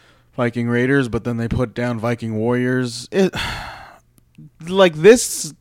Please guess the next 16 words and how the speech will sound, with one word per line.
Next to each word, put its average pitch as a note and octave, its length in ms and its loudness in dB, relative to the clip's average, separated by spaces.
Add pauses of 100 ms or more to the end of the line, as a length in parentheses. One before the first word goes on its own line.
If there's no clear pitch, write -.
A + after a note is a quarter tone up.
(140)
kind F3+ 280 0
of E3+ 80 4
stuff, D#3 460 2
like, C3 220 0
it's C3 200 -4
just - 240 -6
go-, D3 200 -2
it's, C#3+ 240 -4 (920)
this G#3 200 4
is B3+ 120 2
what F3+ 200 8
they're D3+ 120 8
gonna C#3 180 4
be A#2+ 120 0
known G2+ 320 -4
for. E2 380 -10